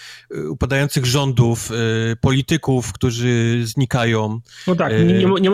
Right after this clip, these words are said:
Speaker 2: nie mogli tego zrobić na Florydzie, bo na Florydzie nie ma niczego ważnego,
Speaker 1: No właśnie,
Speaker 2: nie?
Speaker 1: no właśnie,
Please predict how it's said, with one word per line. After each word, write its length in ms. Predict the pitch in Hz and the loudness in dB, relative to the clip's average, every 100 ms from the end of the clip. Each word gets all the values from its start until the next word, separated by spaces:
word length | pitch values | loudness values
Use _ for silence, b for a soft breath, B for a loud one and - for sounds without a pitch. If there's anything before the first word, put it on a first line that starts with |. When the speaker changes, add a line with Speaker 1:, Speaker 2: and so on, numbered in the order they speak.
| 196 | 2
Speaker 2:
nie 120 | 180 | 2
mogli 200 | 196 160 | 4 2
tego 180 | 143 151 | 2 0
zrobić 320 | 160 151 143 | 0 0 -2
na 80 | 156 | -4
Florydzie, 440 | - 143 156 160 | -2 -2 0 0
bo 100 | 156 | 0
na 100 | 147 | -2
Florydzie 280 | 143 151 160 | -2 -2 -2
nie 120 | 160 | -2
ma 140 | 143 139 | 0 0
niczego 520 | 139 143 135 135 135 | 0 0 0 -2 0
ważnego, 480 | 139 143 254 - 131 | -2 -4 -4 0 0
Speaker 1:
No 120 | 165 | 2
właśnie, 240 | 156 127 | 0 0
Speaker 2:
nie? 80 | 139 139 | -4 -2
Speaker 1:
no 80 | 202 | -2
właśnie, 320 | 143 123 - | -2 -4 -8